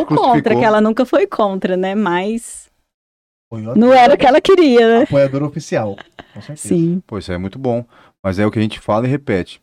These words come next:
Speaker 1: Porra, a mulher foi na raça, no peito e ganhou primeiro. Imagina se ela tivesse apoio da galera aqui de Campo Grande.
Speaker 3: É, como tudo, como tudo nesse Brasilzão, não é tudo da forma que a gente
Speaker 1: É.
Speaker 3: enxerga na mídia,
Speaker 1: Faz
Speaker 3: né?
Speaker 1: parte, né?
Speaker 3: Se fosse, foi o que, foi o que a Arlene falou,
Speaker 2: É,
Speaker 3: se
Speaker 2: eu
Speaker 3: fosse, né,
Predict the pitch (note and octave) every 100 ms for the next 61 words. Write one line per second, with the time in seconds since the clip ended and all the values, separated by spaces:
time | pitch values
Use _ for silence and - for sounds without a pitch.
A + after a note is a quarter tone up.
0 | _ B2 F#2+ D#2+ _ _ _ _ _ G2
1 | G2 G#2+ - B2+ A2 A#2 C#3 C#3+ - B2+
2 | C3+ C3 B2+ C3+ A2 G#2 G#2 C#3 D#3+ E3
3 | - C#3 B2+ - - A2 F#2 _ F2+ G2
4 | G2+ F#2+ F#2 F#2+ - F#2+ G2 F#2+ F2 -
5 | G3 - G#3+ A#3+ C4+ C#4 B3+ - G#3+ A3+
6 | C#4 C#4 A#3 A3 F3 D#3 B2 A#2+ A#2 D3+
7 | G#2+ _ _ _ _ _ _ _ _ _
8 | _ G#3 G#3 G#3 G3 F#3 F#3+ - F3 F3+
9 | E3+ E3 D#3+ A#2+ A#2+ - B2 G#2+ G2+ A2+
10 | B2 A#2+ G#2+ F#2 G#2 G#2+ D3 G#2 - G#2+
11 | _ - E3+ F3+ G3+ - E3 E3 F3 _
12 | E3 D#3+ E3 E3+ E3+ B3+ A3 F#3+ F3 D#3+
13 | F#3 F#3 D3+ C#3 B2+